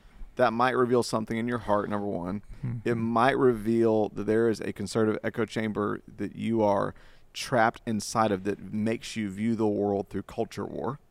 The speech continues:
Speaker 2: Mm-hmm.
Speaker 1: number two. And number three, um, if it offends you to see pictures of Jesus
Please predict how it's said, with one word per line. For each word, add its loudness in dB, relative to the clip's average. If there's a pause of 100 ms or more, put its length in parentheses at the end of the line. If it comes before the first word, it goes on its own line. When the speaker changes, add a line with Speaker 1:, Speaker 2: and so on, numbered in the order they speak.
Speaker 2:
Mm-hmm. -4
Speaker 1:
number 0
two. 0 (580)
And 0
number 6
three, 0 (760)
um, 4 (120)
if 0
it 6
offends 2
you 0 (880)
to -2
see -2
pictures -2
of -2
Jesus -4